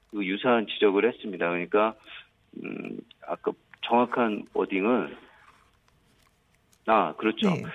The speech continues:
Speaker 1: 선거 결과가 최종적으로 검찰과 법원의 사법적 판단에 좌우될 위험에 처해짐으로써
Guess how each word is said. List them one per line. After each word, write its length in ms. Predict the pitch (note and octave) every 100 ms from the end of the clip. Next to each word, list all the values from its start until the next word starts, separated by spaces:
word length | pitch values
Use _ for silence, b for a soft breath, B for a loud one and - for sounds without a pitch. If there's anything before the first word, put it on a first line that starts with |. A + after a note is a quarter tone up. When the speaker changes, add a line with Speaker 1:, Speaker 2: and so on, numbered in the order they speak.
| B
Speaker 1:
선거 320 | - G#3+ A3
결과가 440 | - C3 C#3 B2 A2+
최종적으로 640 | E3+ G3 - B2+ G2 G2+ C#3
검찰과 600 | - B2 - D3+ D3+ -
법원의 320 | - A#2 A#2
사법적 420 | - G#3+ B3 A3
판단에 400 | - D#3+ D3 C#3 C3
좌우될 360 | - A#2 A#2+
위험에 280 | F#2+ G#2 A2 A2
처해짐으로써 880 | C3 B2 G#2+ F#2+ E2 - F2 A#2